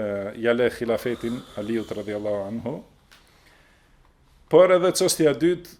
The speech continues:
në përgjithësi këtu nuk ka argument në lidhje me khilafetin. Nuk e ka përmend pejgamberi sallallahu alaihi wasallam khilafetin. Edhe ajo që pretendojnë se prej këtij hadithi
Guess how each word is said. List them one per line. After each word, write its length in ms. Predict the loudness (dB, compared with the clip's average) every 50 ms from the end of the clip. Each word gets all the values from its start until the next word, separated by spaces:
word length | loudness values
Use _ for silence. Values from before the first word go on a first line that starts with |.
| _
në 140 | -12 -10 -6 -4
përgjithësi 460 | -4 -4 -4 -6 -6 -6 -4 -4 -4 -4 -6
këtu 220 | -6 -4 -2 -2 -2 -2
nuk 220 | -4 -6 -8 -4 0
ka 140 | 4 4 4
argument 540 | 4 2 0 -2 -4 -2 -2 -4 -4 -8 -16 -20 -20 -16 -10
në 460 | -6 -6 -4 -2 -2 -2 -2 -2 -4
lidhje 380 | -4 -6 -8 -6 -4 -4 -4 -2
me 200 | -2 -2 -2 -2 -2 -6 -10 -16 _ -20 -14
khilafetin. 680 | -10 -4 -2 -2 0 0 0 -2 -4 -6 -8 -14 -20 -20 -20 _
Nuk 240 | -10 -8 -6 -6 -4
e 60 | -4 -4
ka 80 | -4 -6 -4
përmend 260 | -6 -6 -6 -6 -6
pejgamberi 380 | -6 -6 -4 -4 -4 -6 -6 -6
sallallahu 460 | -6 -6 -6 -4 -4 -4 -4 -4 -8
alaihi 160 | -10 -12 -12
wasallam 340 | -10 -10 -10 -8 -8 -10 -10
khilafetin. 600 | -10 -8 -6 -6 -6 -4 -6 -6 -8 -8 -12 -16 -18 -14 -14 -14 -14 -14 -18 -20 -20 -20 -20 -20 -20 -14 -12 -12 -8
Edhe 380 | -2 -2 0 2 4 4 6 6 6
ajo 160 | 6 6 4 2 2
që 140 | 0 -4 -4
pretendojnë 560 | -2 -2 -2 -2 -2 0 0 0 0 0 -2 -4
se 220 | -4 -2 0 0 0 0 -2 -4 -8 -14 _ -6
prej 160 | -4 -4 -4 -4
këtij 200 | -4 -6 -6 -4 -2 -2
hadithi 480 | -4 -2 -4 -6 -6 -6 -6 -8 -10